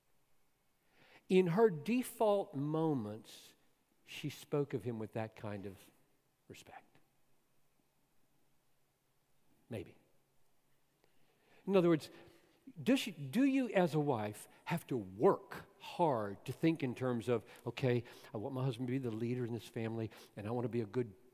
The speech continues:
partner and responder and supporter of that leadership, and, and that's, that's how I want to submit, and I gotta work at that, and it doesn't come naturally for me"? Or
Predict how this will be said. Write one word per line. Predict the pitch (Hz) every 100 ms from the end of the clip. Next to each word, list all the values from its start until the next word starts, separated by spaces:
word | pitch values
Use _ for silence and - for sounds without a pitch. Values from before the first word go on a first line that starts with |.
| _
partner | - - 175 135 131
and | 123 107
responder | 107 - 139 127 127 123 120
and | 104
supporter | - - 135 127
of |
that | 113 120
leadership, | 120 120 - 120
and, | 101 - - - -
and | 104 104
that's, | 120 - - 110
that's | 117 - -
how | - 120
I |
want | 110 117 107
to |
submit, | - 101 113 117 113 -
and | 95
I | -
gotta | 104 - -
work | 123 127
at | 117
that, | 127 117 110
and | 101
it | 101
doesn't | 131 120
come | 117
naturally | 120 120 - 113
for | - 110
me"? | 113 120 117 - _ _ _ _ _ _ -
Or | 233 226 139 113 151 175